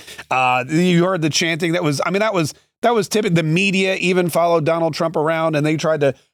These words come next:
pepper him with questions and tried to get him to admit wrongdoing and things that he didn't do wrong and all the stuff. So it was fantastic. But really, my favorite part of the whole thing had to have been Kari Lake. And Kari Lake, as you know,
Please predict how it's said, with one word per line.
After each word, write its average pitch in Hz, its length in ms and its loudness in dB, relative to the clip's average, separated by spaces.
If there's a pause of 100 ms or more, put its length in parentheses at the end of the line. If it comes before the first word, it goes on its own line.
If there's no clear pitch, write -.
pepper 175 320 0
him 160 80 -2
with 160 200 -2
questions 160 500 0
and 147 140 0
tried 160 200 0
to 156 40 -4
get 156 160 -2
him 160 100 0
to 160 120 2
admit 147 360 2
wrongdoing 156 680 2
and 147 160 -2
things 156 220 -2
that 147 80 0
he 147 80 0
didn't 147 300 0
do 151 160 2
wrong 143 420 2
and 113 120 -4 (320)
all 160 160 2
the 143 80 -2
stuff. 151 160 2
So 320 120 0
it 349 40 4
was 254 120 0
fantastic. 185 560 -2 (200)
But 247 140 0
really, 370 240 2
my 170 140 0
favorite 208 360 -2
part 170 220 2
of 160 40 -2
the 135 80 0
whole 139 160 2
thing 127 200 -2
had 180 200 -4
to 202 60 0
have 147 80 2
been 135 140 -2
Kari 113 240 -2
Lake. 80 300 -10 (600)
And 165 240 -4
Kari 269 300 0
Lake, 131 360 -2 (380)
as 175 220 -4
you 220 120 2
know, 113 340 0